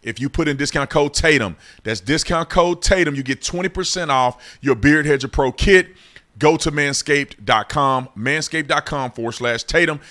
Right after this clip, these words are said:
Links are in the description section. Forget everything I say. Just go to the links. Like and subscribe to the channel. Hit the bell so you get a notification anytime I go live, make a video. Make sure you subscribe to the channel. You already know what to do. Let's get into this.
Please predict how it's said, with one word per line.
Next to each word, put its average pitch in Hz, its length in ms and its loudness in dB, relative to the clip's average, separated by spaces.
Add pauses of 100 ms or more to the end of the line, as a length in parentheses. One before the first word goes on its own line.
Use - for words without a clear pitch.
(140)
Links 240 300 4
are 226 60 2
in 202 60 2
the 185 60 0
description 170 320 -6
section. 131 380 -2
Forget 233 300 -2
everything 254 260 2
I 254 80 2
say. 254 260 0 (160)
Just 262 160 -8
go 233 120 0
to 196 100 -4
the 175 100 -4
links. 175 300 0 (200)
Like 254 180 4
and 185 80 4
subscribe 175 320 4
to 175 80 0
the 151 60 -2
channel. 170 220 4
Hit 156 120 0
the 160 80 -8
bell 160 120 0
so 135 60 -6
you 143 60 -12
get 156 100 -4
a 147 40 -8
notification 147 360 -6
anytime 147 300 -10
I - 20 -12
go 143 60 -2
live, 143 180 2
make 143 80 -6
a 143 60 -8
video. 147 160 -2
Make 143 120 -4
sure 127 160 -12
you 147 60 -6
subscribe 147 280 -2
to 143 40 -10
the 131 60 -14
channel. 139 280 -2 (440)
You 156 100 -10
already 190 240 2
know 175 120 2
what 156 80 -4
to 156 40 -2
do. 139 240 -4 (200)
Let's 139 200 -6
get 139 180 -4
into 131 140 -2
this. 135 180 0